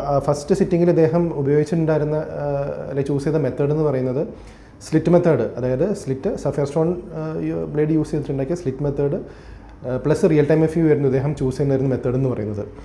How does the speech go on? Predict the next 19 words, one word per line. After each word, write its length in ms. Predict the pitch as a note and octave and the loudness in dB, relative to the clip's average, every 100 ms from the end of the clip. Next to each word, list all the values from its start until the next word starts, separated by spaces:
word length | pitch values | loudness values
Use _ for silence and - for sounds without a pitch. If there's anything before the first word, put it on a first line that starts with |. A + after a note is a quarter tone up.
| - - | -20 -14
അപ്പം 140 | - F3 | 2 6
നമ്മുടെ 180 | F3+ F3 | 8 8
എല്ലാ 140 | F#3 | 8
വീഡിയോസിലും 460 | G3+ F#3 F#3 F#3+ F#3+ | 8 6 6 6 6
പറയുന്ന 320 | E3 E3+ F3+ | 6 6 4
പോലെ 200 | E3+ E3 | 4 4
നിങ്ങൾ, 220 | D#3+ E3 | 2 0
നമ്മൾ 200 | D3+ D#3+ | 0 2
മനസ്സിലാക്കേണ്ട 460 | D#3+ C#3+ E3+ E3+ E3 | 2 2 0 2 2
കാര്യം, 380 | D#3 C3+ D3+ C#3+ - - B2+ | 2 2 0 -4 -12 -14 -6
ആ, 300 | A#2+ A#2+ A#2+ | -2 0 0
മെത്തേഡിനെക്കാട്ടുപരി 1300 | C3 C#3 C#3 F3+ F#3 F#3+ F#3+ F#3+ F#3+ D3 D#3+ E3+ - - - - - - | 0 0 2 4 6 4 4 4 4 4 2 0 -4 -16 -18 -20 -10 0
അത് 60 | |
ചെയ്ത് 420 | D#3 D#3 D3+ E3+ F#3 | 2 4 6 6 4
കൊടുക്കുന്ന 380 | E3 D#3 E3+ | 4 4 4
ആ 60 | E3+ | 4
ഒരു 180 | E3 E3 | 4 4
ഡോക്ടറിൻ്റെ 420 | C3+ C3 F3 F3+ | 4 2 2 -2
സ്കില്ലാണ് 540 | F3 C#3+ E3 D#3 D#3 | 0 2 2 2 0